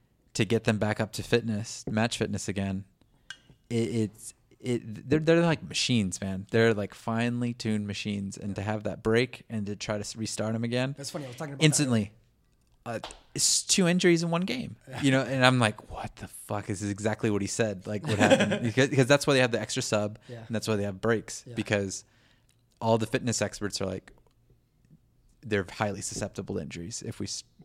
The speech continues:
Speaker 1: we expect them to play high level ball after this break.
Speaker 2: Because they haven't been
Speaker 1: Yeah.
Speaker 2: on that, they haven't been coast-, they haven't been
Speaker 1: Yeah.
Speaker 2: coasting at that high level.
Speaker 1: Yeah, they haven't been tr-, they're not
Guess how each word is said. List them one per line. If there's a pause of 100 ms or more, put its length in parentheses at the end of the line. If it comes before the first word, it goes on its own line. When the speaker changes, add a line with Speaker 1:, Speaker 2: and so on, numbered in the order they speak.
(120)
Speaker 1:
we
expect
them
to
play
high
level
ball
after
this (140)
break.
Speaker 2:
Because
they
haven't
been (200)
Speaker 1:
Yeah.
Speaker 2:
on
that,
they
haven't
been (160)
coast-,
they
haven't
been
Speaker 1:
Yeah.
Speaker 2:
coasting
at
that
high
level.
Speaker 1:
Yeah,
they
haven't
been
tr-,
they're
not